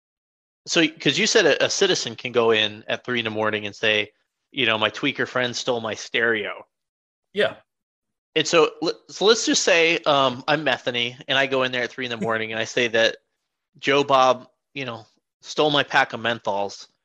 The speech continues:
Speaker 1: Could
Speaker 2: <laughs>
Speaker 1: potentially the magistrate find probable cause and put a warrant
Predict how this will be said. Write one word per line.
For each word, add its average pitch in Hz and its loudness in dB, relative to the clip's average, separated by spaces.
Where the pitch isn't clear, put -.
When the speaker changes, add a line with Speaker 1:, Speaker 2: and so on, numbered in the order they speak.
Speaker 1:
Could 220 0
Speaker 2:
<laughs> 226 2
Speaker 1:
potentially 226 2
the 190 4
magistrate 151 0
find 143 0
probable 131 2
cause 117 0
and 131 -8
put 131 2
a 120 4
warrant 117 -2